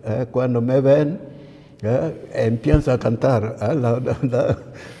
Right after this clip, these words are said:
la de Jerusalén, Padre Arturo, Padre Sa-, Sa-, Salvador, eso ahora himnos de la peregrinación de, eh, de los consa-, eh, legionarios. Por eso digo gracias y por fin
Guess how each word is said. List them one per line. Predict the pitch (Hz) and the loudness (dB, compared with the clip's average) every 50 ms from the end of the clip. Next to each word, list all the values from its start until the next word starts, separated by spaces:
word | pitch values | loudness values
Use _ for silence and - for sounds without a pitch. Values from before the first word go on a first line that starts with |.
| - | -6
la | - 110 120 120 | 0 2 2 4
de | 117 120 113 110 | 4 2 0 2
Jerusalén, | - 110 113 117 123 123 117 120 117 107 - | 0 0 2 2 2 2 4 2 2 2 2
Padre | - 127 120 113 113 | 0 0 2 4 2
Arturo, | 107 107 104 101 - - 120 123 117 113 104 | 2 2 0 -4 -2 -2 0 2 2 2 0
Padre | - - - 120 - 117 117 110 | -2 -4 -8 -4 -2 0 -2 -2
Sa-, | - - 110 - - - | -2 -2 -4 -4 -4 -6
Sa-, | 101 110 - | -12 -12 -12
Salvador, | - - 113 110 110 107 101 110 110 110 120 131 143 151 156 - - - - - - | -10 -6 -2 -2 0 0 2 0 2 4 2 2 2 0 -4 -8 -14 -20 -20 -16 -2
eso | - 131 135 - 123 110 | -2 -2 0 2 2 2
ahora | 113 - 135 135 131 120 117 - - | 2 2 2 2 4 2 2 0 -2
himnos | 127 113 113 147 160 175 175 160 147 139 143 139 139 - - - - - - - - - - | -4 -2 2 2 2 2 2 2 2 0 0 0 -2 -8 -16 -18 -20 -20 -20 -20 -20 -18 -8
de | - 107 110 | -4 -2 0
la | 110 107 | 0 -2
peregrinación | 110 - 113 113 113 113 113 113 117 117 113 113 113 117 135 123 135 147 139 | 0 2 2 2 2 0 0 0 0 0 0 0 -2 -2 -2 0 0 0 0
de, | 120 120 | -2 -2
eh, | 110 117 - - - 104 135 - - - - 85 110 | -2 -2 -4 -6 -6 -4 -4 -4 -6 -8 -8 -8 -4
de | 110 107 | -2 -2
los | 101 101 101 95 92 95 | -2 -2 -4 -4 -6 -10
consa-, | - - - 101 98 - - - - - - | -10 -10 -8 -8 -8 -8 -10 -12 -12 -16 -10
eh, | - 104 104 101 98 101 104 98 92 90 - - - - - - - | -6 -4 -4 -2 -2 -2 -2 -4 -4 -8 -10 -14 -20 -20 -20 -12 -4
legionarios. | - 104 110 104 101 104 107 107 113 117 123 120 117 113 101 92 73 | -2 -2 0 0 0 -2 0 2 2 4 4 4 2 0 -2 -4 -6
Por | - - - - 120 123 | -14 -8 -2 0 2 2
eso | 139 151 147 - 151 147 - | 2 0 0 -2 -4 -4 -4
digo | - 123 135 139 139 139 143 - | -4 -2 -2 0 0 0 -2 -2
gracias | 107 113 110 117 135 170 170 - 170 175 208 220 - - - - - - - - | -4 -2 0 0 0 0 -2 -4 -4 -4 -4 -6 -10 -18 -20 -20 -20 -20 -8 -2
y | 131 139 165 185 220 262 | 0 2 2 2 0 -2
por | - - - 139 123 117 117 - | -6 -4 0 0 0 0 0 -2
fin | - 151 160 160 156 | -2 0 0 -2 -4